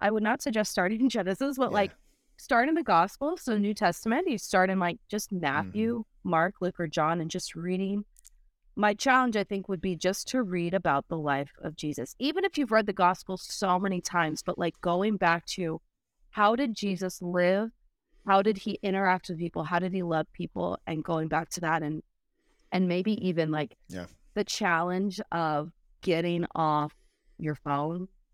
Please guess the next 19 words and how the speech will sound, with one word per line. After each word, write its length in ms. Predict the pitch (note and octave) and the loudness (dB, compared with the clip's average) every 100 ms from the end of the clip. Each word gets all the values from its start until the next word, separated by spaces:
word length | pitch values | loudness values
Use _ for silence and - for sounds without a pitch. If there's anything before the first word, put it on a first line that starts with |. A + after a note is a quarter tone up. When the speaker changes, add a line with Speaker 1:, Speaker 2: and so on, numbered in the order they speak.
| _ | _
Speaker 1:
like, 220 | E3 D3 | -4 -4
creating, 580 | - - E3 D3+ D#3 E3+ | -4 -6 0 0 0 0
like, 220 | D#3 C#3 - | 0 -2 -8
some 360 | - D#3+ D#3 | -6 -2 -2
Speaker 2:
Mm. 60 | E3 | -4
Speaker 1:
silence, 600 | - D3+ D3+ E3 E3 - | -2 0 0 -2 -4 -2
not 160 | E3+ | 0
even 140 | G#3+ G#3+ | 2 0
listening 320 | F3+ - C#3+ | 0 -2 -6
to 80 | - | -6
podcasts, 600 | D3 D#3+ - E3+ E3+ D#3+ | -2 -2 -2 -2 -2 -2
not 180 | F#3 F#3+ | -4 -2
even 260 | D#3+ D#3+ D#3 | -2 -2 -4
listening 440 | E3+ - D#3 D3+ | -6 -4 -4 -4
to 200 | - - | -6 -8
music, 380 | D3+ D#3 E3 E3 - | -6 -4 -2 -2 -4
but, 100 | - | -10
like, 240 | D3 - _ _ _ _ _ | -8 -8 _ _ _ _ _
cultivating, 840 | - G3 G#3 G#3+ G#3+ F3+ E3+ D#3+ | -10 -4 -2 -2 0 0 0 -2